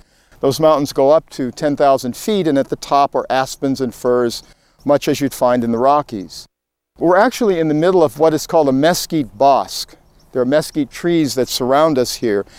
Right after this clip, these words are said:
And this riverbed or creek bed is dry now. Most of our creeks in Tucson are dry most of the year, except during the rainy season when this will fill up with water.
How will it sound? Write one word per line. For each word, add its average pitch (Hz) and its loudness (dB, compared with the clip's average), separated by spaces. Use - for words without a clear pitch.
And 151 2
this 202 0
riverbed 139 2
or 131 0
creek - -4
bed 127 0
is 123 -4
dry 208 2
now. 107 -2
Most 143 -2
of 151 -2
our 127 4
creeks - -2
in 143 -4
Tucson 120 -2
are 110 -4
dry 143 2
most 151 0
of 123 -4
the 113 -4
year, 107 -4
except - 0
during 151 0
the 123 0
rainy 160 0
season 127 -2
when 117 0
this 131 -2
will 123 -2
fill 143 0
up 127 0
with - -14
water. 131 0